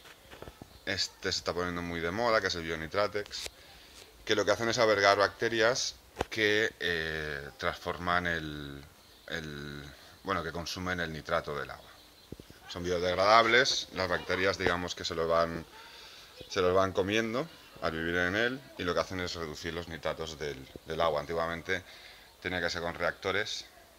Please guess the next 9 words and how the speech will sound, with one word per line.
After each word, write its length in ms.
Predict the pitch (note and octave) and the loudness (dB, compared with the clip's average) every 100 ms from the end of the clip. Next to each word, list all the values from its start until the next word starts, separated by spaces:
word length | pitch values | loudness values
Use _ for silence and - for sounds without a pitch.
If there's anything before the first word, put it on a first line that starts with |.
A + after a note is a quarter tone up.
| - - - - - - | -20 -20 -20 -20 -20 -18
con 180 | D#2 D#2+ | -12 -10
este 180 | D#2+ D2+ | -10 -10
tipo 220 | D#2 D#2+ | -6 -4
de 60 | D#2 | -2
biopellets. 680 | D#2 G2 G2 G#2+ - - - - - - - - - - - - - - - - | -2 0 -2 -2 -10 -16 -18 -20 -20 -20 -20 -20 -20 -20 -20 -20 -20 -18 -18 -12
Luego 260 | F2+ F#2 F2+ | -2 0 2
existen, 1000 | F2 F2+ - - G2 F#2+ F#2 F#2 F#2 F2+ - - - - - - - - - - - - - - - - - - | 0 0 -2 4 4 4 0 -4 -6 -10 -18 -20 -20 -20 -20 -20 -20 -20 -20 -20 -20 -20 -20 -20 -20 -20 -14 -8
a 220 | D2+ D2 | -4 -2
ver, 400 | E2+ G2 G#2 | 0 2 0